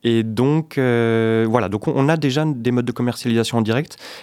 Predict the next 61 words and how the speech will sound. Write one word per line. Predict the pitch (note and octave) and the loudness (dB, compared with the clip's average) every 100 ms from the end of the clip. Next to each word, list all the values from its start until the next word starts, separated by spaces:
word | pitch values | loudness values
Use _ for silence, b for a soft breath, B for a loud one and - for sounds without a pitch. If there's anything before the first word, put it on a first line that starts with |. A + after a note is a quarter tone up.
| - | 0
mais | A#2+ | 2
on | C#3+ C3 | 2 0
se | - | -2
rend | |
bien | A2 A2 | -2 -2
compte | C3+ C#3 | -4 -6
qu'il | A2+ | -2
y | G#2+ | 0
a, | G2+ G2 | 0 0
il | G2 | -2
y | |
a | G2 | -2
des | G2 | -2
gens | A#2+ | -2
qui | - | -4
peuvent | G2 F2+ | -6 -2
pas | - C3+ | 0 2
aller | C#3 A2+ G#2 | 2 2 0
sur | G#2+ G#2 | 0 0
le | G2+ | 0
marché, | G2 - A2+ | 0 -2 -6
qui | G#2+ | -4
peuvent | F2+ | -6
pas | - C3 | -2 -2
aller | B2+ A2 | 0 0
dans | |
les | G#2+ | 0
petites | G2+ G2 | -2 -8
fermes. | - A2+ A#2+ B2 B B B B | -4 -2 0 -2 B B B B
Et | G#2+ | 0
donc, | A2 B2 C#3+ B2 | 2 2 2 0
euh, | A2 G#2+ G#2 | 2 2 2
on | G2+ | 2
utilise | G#2+ D#3 D3+ B2 | 2 0 -2 -2
l'outil | A#2+ A#2 | 0 0
internet | G#2 A2 A2+ | 0 0 0
parce | - A2+ | -2 -4
qu'il | - A#2+ | -2 0
répond, | G#2 A2 G#2+ B2 B2+ G#2 | 2 0 0 0 2 2
euh, | F#2+ F#2 F#2 | 2 0 -2
à, | F#2 F#2+ F2+ F2+ F2+ F2 F2 E2+ F2+ | 0 0 0 -2 -2 -2 -4 -4 -6
à | F2+ | -4
la | F#2 | -4
problématique | - G#2+ G2+ F#2+ F2+ A2 G#2 F#2+ | -4 -2 0 0 -2 -4 -6 -10
de, | - F#2+ | -10 -10
de, | G2+ G2 | -6 -4
de | G#2 | -2
beaucoup | G2 G2 G2 | -2 -2 -4
de | |
gens | G#2 A2 A2 | 0 2 2
dans | F#2+ F#2 | 0 0
un | G2 | 2
mode | G2 G2+ | 2 2
de | |
vie | F#2+ F#2+ | 0 0
moderne | F#2 F2 G2 G2+ | 0 0 0 0
où | G2 | 0
on | F2+ | -2
est | F2+ | -4
très | - G2+ | -2 -2
occupé. | F#2+ - F#2+ A#2+ | -2 -4 -2 -2